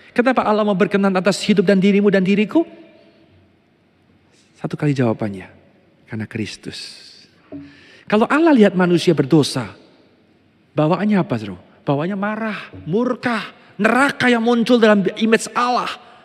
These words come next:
Kenapa? Dosa besar, mengerikan. Dia suci, tidak mungkin tahan lihat dosa. Tapi kenapa Tuhan kemudian mengalihkan murkanya? Seolah-olah murkanya surut.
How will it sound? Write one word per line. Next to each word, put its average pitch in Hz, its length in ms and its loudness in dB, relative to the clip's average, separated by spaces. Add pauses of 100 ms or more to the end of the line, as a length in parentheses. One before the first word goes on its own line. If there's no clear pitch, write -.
(560)
Kenapa? 247 320 2
Dosa 269 640 2
besar, 254 400 0
mengerikan. 302 720 2 (240)
Dia 302 160 6
suci, 349 480 4
tidak 320 240 2
mungkin 359 400 2
tahan 311 400 2
lihat 277 160 2
dosa. 294 560 0 (400)
Tapi 427 240 2
kenapa 349 400 4
Tuhan 311 240 4
kemudian 294 400 2
mengalihkan 359 800 2
murkanya? 277 720 0 (160)
Seolah-olah 294 480 2
murkanya 302 400 2
surut. 381 1200 6